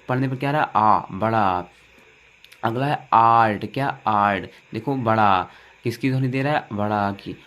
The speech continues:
अगला है बाल, क्या? बी ए डबल एल, बाल, पढ़ने पर साउंड क्या रहा? आ, बड़ा, किसका? बड़ा।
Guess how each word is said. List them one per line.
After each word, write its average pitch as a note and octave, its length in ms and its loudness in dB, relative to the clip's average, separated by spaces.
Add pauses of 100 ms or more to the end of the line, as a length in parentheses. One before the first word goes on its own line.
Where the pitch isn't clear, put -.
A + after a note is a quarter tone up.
(120)
अगला A2+ 280 0
है C#3 100 -2 (120)
बाल, G#2 560 6
क्या? C3 180 -6
बी B2+ 600 -2
ए A#2 180 -2
डबल G#2+ 380 -2
एल, G#2 140 -2
बाल, G#2 640 4 (600)
पढ़ने A#2+ 260 -2
पर C3 120 -6
साउंड C3 220 -4
क्या C#3 80 -4
रहा? B2+ 260 -4
आ, G#2+ 260 2
बड़ा, F#2+ 520 0 (100)
किसका? C3+ 220 -8
बड़ा। G2+ 500 0